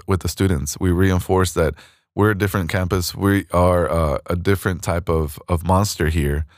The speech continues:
And when you're here at Irmo, you, you are taken care of in, in many ways. You are given the opportunity to, uh, learn more than other students, uh, achieve higher, and to, um, you know, be able to express yourself in,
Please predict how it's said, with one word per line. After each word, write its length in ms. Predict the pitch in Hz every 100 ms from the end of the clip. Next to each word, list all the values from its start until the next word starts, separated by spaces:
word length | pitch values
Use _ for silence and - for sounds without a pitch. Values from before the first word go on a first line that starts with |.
| _ _ _
And 260 | 101 104 107
when 140 | 107
you're 120 | 107 101
here 200 | 117 104
at 80 |
Irmo, 420 | 92 98 95 87 85 _ _ _
you, 220 | 92 98 90
you 180 | 110
are 80 | 113
taken 300 | 117 101 95
care 220 | - 92
of 220 | 92 87 82
in, 160 | 92 87
in 260 | - 90 90
many 180 | 98 85
ways. 460 | 76 73 76 85 -
You 260 | 98 95
are 240 | 95 87 87
given 380 | 90 92 95 92
the 100 | 85
opportunity 680 | 82 90 90 90 87 87 80
to, 360 | 82 82 78 - _ _ _ -
uh, 200 | 85 78
learn 500 | 90 107 104 101 98 -
more 260 | 101 101 104
than 160 | 98
other 180 | 87 98
students, 500 | 90 95 95 95 - - _
uh, 180 | 90 80 -
achieve 360 | 85 101 98
higher, 400 | 95 90 90 98 - _ _ _
and 320 | 98 95 92 92
to, 340 | 92 90 85
um, 560 | 76 80 82 80 69 - _ _ 98
you 100 | 92
know, 140 | 90
be 160 | 101 104
able 160 | 101
to 140 | - 90
express 380 | 82 - 90 90
yourself 440 | 87 85 82 76 -
in, 400 | 87 85 82